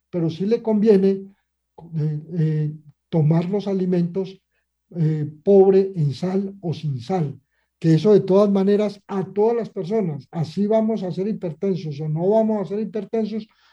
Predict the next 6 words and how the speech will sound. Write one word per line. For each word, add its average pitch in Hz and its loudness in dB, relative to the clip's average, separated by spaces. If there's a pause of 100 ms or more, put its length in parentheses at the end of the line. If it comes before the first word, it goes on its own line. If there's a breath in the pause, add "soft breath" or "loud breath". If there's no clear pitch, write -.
(160)
nos 175 4
protege 180 2 (300 loud breath)
de 160 2
una 170 -2
posible 165 -4
hipertensión. 139 -4